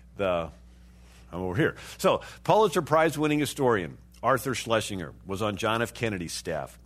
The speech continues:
and he said, "History is to the nation as memory is to the individual." Have you ever met an individual who has lost their memory? Maybe they have Alzheimer's. They forgot who they are. They forgot who you are. They can be taken advantage of very easily. Well, guess what? We have national Alzheimer's.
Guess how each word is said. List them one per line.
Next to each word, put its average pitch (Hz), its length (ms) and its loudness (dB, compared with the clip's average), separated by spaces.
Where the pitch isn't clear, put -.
and 90 160 -8
he 139 160 2
said, 113 460 2
"History 156 460 2
is 143 160 2
to 120 120 -4
the 104 100 0
nation 117 480 -2
as 95 200 -4
memory 110 380 0
is 104 140 -2
to 101 120 -6
the 92 140 -4
individual." 87 520 -4
Have 131 180 2
you 135 80 4
ever 190 140 2
met 156 320 2
an 117 140 0
individual 120 720 0
who 110 100 -4
has 95 160 -2
lost 98 360 0
their 123 100 -2
memory? 98 460 -4
Maybe 95 180 -4
they 104 120 2
have 95 140 2
Alzheimer's. 113 720 -4
They 110 80 0
forgot 139 300 4
who 147 100 4
they 170 180 6
are. 110 160 4
They 104 100 2
forgot 147 260 4
who 151 80 4
you 190 220 4
are. 135 200 6
They 208 100 4
can 226 160 0
be 214 100 -2
taken 175 380 -2
advantage 135 580 0
of 104 180 2
very 131 280 2
easily. 107 600 -2
Well, 123 100 -2
guess 160 300 2
what? 160 300 2
We 151 180 0
have 131 400 2
national 120 680 -4
Alzheimer's. 90 800 -2